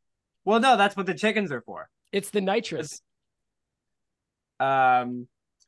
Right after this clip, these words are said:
Speaker 1: and then there is also a flamethrower.
Speaker 2: Okay. So we have a basket of eggs and a flamethrower. Uh, Bessie, do we
Speaker 1: Very multifunctional basket of eggs, by the way.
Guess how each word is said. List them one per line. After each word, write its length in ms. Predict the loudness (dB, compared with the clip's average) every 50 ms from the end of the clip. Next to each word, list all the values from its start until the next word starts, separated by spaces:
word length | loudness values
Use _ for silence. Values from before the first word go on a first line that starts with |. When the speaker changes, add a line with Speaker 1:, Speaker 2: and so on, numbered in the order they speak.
| _ _ _
Speaker 1:
and 200 | -4 -4 -2 0
then 380 | 0 0 0 0 -2 -4 -8 -6
there 260 | -4 -2 -2 -2 -2
is 280 | -2 -4 -4 -4 -6 -8
also 880 | -4 0 0 0 0 -2 -6 -6 -6 -4 -4 -4 -4 -6 -6 -8 -8 _ _ _ -6
a 180 | -4 -4 -4
flamethrower. 760 | -6 -4 -4 -4 -2 -2 -4 -6 -8 -8 -8 -6 -8 -8 -10 -10 _ _ _ _ _ _ _ _ _ _ -10
Speaker 2:
Okay. 340 | -10 -6 -6 -6 -6 -6 -10 _ _ _ _ _
So 140 | -6 -4 -2
we 100 | 0 0
have 80 | 0 -2
a 60 | -4
basket 420 | -4 -4 -4 -4 -4 -6 -8 -10 -10
of 80 | -8
eggs 220 | -10 -10 -10 -10 -12
and 80 | -12
a 40 | -12
flamethrower. 720 | -10 _ -8 -6 -6 -6 -8 _ -10 -8 -8 -8 -10 -12 _ _ _ _ _ _ -2
Uh, 420 | -2 0 0 0 -2 -4 -4 -6 -8 -12 -20 _ _ _ _ _ _ _ _ _ _ -14
Bessie, 340 | -4 -2 -2 -2 -2 -4
do 40 | -6
we 40 | -2
Speaker 1:
Very 680 | 2 4 4 6 4 4 4 2 2 2 0 -2 -4 -6 0 2
multifunctional 1400 | 2 2 2 2 0 0 0 -2 -4 -4 -6 -6 -6 -12 -14 -14 -16 -2 0 0 0 0 -2 -6 -6 -4 -4 -2
basket 380 | 0 2 2 2 0 -2 -8 -8
of 100 | -6 -6
eggs, 360 | -6 -6 -6 -8 -12 -14 -12
by 220 | _ -2 -2 -2 -2
the 120 | -4 -8
way. 300 | -8 -8 -8 -10 -12 -14